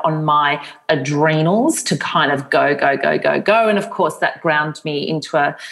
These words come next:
metabolic adrenal heap. At the same time, I had a relationship breakdown. Like, everything was happening at once. I was in my early thirties. I just wasn't coping, the stress of the work,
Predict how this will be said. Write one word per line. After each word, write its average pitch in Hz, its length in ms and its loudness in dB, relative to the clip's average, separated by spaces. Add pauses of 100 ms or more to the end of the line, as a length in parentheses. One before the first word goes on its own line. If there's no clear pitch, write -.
(180)
metabolic 175 840 2
adrenal 156 640 0 (180)
heap. 143 340 -2 (440)
At 220 80 2
the 233 60 2
same 208 280 2
time, 190 260 0
I 160 120 2
had 156 180 -2
a 151 40 -2
relationship 160 800 0
breakdown. 160 920 0
Like, 165 180 2
everything 202 280 2
was 190 120 -4
happening 202 300 -2
at - 160 -6
once. 147 280 0
I 175 120 2
was 165 100 -2
in 202 160 4
my 165 280 2
early 160 260 2
thirties. 220 680 0
I 170 120 0
just - 160 -10
wasn't 151 260 -6
coping, 156 540 -4
the 139 80 -4
stress - 440 -4
of 175 120 -2
the 151 80 -4
work, 147 400 0